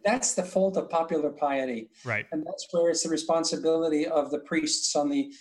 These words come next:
Speaker 1: on the front line, as a pastor I knew used to say, to correct that,
Speaker 2: Yeah.
Speaker 1: so that that never happens.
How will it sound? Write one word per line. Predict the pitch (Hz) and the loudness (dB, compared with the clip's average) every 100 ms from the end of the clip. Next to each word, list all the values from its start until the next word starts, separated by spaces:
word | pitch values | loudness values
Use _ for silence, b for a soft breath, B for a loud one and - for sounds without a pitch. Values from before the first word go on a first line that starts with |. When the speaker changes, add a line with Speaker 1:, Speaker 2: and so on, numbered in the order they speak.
| B | B
Speaker 1:
on | 160 | 0
the | 147 | 0
front | - 180 165 | 2 0 4
line, | 165 175 147 127 | 2 4 2 0
as | 123 117 | -2 -2
a | 123 | -6
pastor | - 127 120 135 123 | -4 -4 -4 -4 -2
I | 123 | -2
knew | 127 127 | -2 0
used | 123 123 | -2 -4
to | - | -6
say, | 123 127 120 120 b b b _ | -6 -2 -2 -2 b b b _
to | - | -8
correct | - 151 160 180 - | -2 2 2 2 -2
that, | 110 87 - _ _ _ | -4 -6 -14 _ _ _
Speaker 2:
Yeah. | 117 104 | -12 -6
Speaker 1:
so | - 139 | -2 2
that | 139 139 - | 2 2 2
that | 143 135 | 0 2
never | 151 185 185 | 2 4 4
happens. | - 135 - 120 117 - - | 0 -4 -8 -12 -12 -12 -14